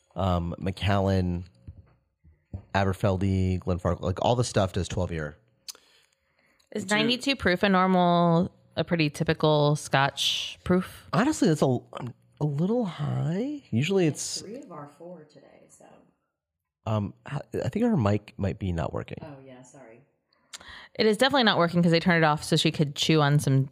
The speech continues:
Speaker 2: pretzels.
Speaker 1: All right, all right.
Speaker 4: Needed a pretzel break.
Speaker 1: Say that one more time.
Speaker 4: It's three out of the four that are ninety-two today.
Speaker 1: Yeah, so a lot of ninety-two, but I feel like, um, I don't know, regular scotch is typically not that high proof. Although, you gotta remember,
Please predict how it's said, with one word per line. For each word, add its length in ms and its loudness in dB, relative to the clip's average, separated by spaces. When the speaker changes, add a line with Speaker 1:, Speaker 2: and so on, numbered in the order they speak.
Speaker 2:
pretzels. 600 0
Speaker 1:
All 60 0
right, 60 -2
all 40 -14
right. 40 -8
Speaker 4:
Needed 220 -8
a 40 -6
pretzel 300 -12
break. 220 -10
Speaker 1:
Say 140 -2
that 60 4
one 80 4
more 100 2
time. 260 -4
Speaker 4:
It's 220 -4
three 220 -4
out 100 0
of 60 0
the 80 -6
four 520 -4
that 180 -2
are 100 0
ninety-two 500 0
today. 420 -10
Speaker 1:
Yeah, 360 0
so 160 -2
a 20 4
lot 140 2
of 40 -2
ninety-two, 340 0
but 180 0
I 60 2
feel 240 -2
like, 260 2
um, 400 0
I 40 -2
don't 80 2
know, 80 2
regular 240 2
scotch 320 0
is 120 -4
typically 260 -2
not 200 0
that 160 0
high 140 0
proof. 320 -4
Although, 280 2
you 60 -10
gotta 120 2
remember, 340 2